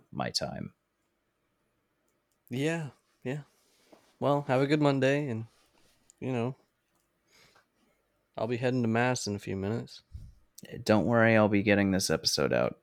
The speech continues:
Speaker 1: on time.
Speaker 2: <laughs> On time for who?
Speaker 1: Um, on time for <laughs> us and the audience. Um,
Speaker 2: <laughs>
Speaker 1: I, I plan on editing and getting it out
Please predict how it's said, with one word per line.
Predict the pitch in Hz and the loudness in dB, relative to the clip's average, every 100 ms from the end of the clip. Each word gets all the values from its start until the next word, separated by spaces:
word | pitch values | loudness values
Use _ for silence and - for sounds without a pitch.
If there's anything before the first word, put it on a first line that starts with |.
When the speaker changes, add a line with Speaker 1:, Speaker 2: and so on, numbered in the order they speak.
| _ | _
Speaker 1:
on | 78 82 - | -2 0 0
time. | 57 50 57 113 _ _ _ _ _ - | -2 -2 -4 -8 _ _ _ _ _ -14
Speaker 2:
<laughs> | - _ _ _ - - - - | -14 _ _ _ -20 -20 -12 2
On | 127 139 | 4 6
time | 160 139 | 6 4
for | - 113 | 4 0
who? | 104 120 123 123 - - - - - - - - - - - - _ - | 2 2 2 2 -4 -14 -12 -12 -16 -20 -20 -18 -18 -18 -20 -20 _ 2
Speaker 1:
Um, | 101 98 - | 4 4 4
on | 95 | 2
time | 101 107 101 | 4 4 4
for | 95 90 - | 6 6 4
<laughs> | - | 4
us | 92 - | 4 4
and | - 80 101 | 0 0 2
the | 87 64 | 2 2
audience. | 60 62 55 - - - | 2 0 -2 0 -2 0
Um, | 69 60 62 58 - _ _ _ _ - - | 0 2 0 -4 -8 _ _ _ _ -10 -10
Speaker 2:
<laughs> | - - - - 302 - 285 - _ 359 - _ _ - - _ _ _ - _ - | -10 -14 -10 0 0 0 -6 -6 _ -6 -6 _ _ -20 -20 _ _ _ -20 _ 2
Speaker 1:
I, | 90 - | 4 4
I | 92 92 | 4 2
plan | - 120 117 110 - | 4 4 6 4 2
on | - 92 87 87 78 67 110 _ _ _ _ _ _ _ - | 2 2 2 0 -2 -6 -10 _ _ _ _ _ _ _ 0
editing | 87 73 71 67 | 2 2 -2 -2
and | 60 53 | -4 -2
getting | 85 65 | -2 -2
it | 53 50 | 0 0
out | 52 | 0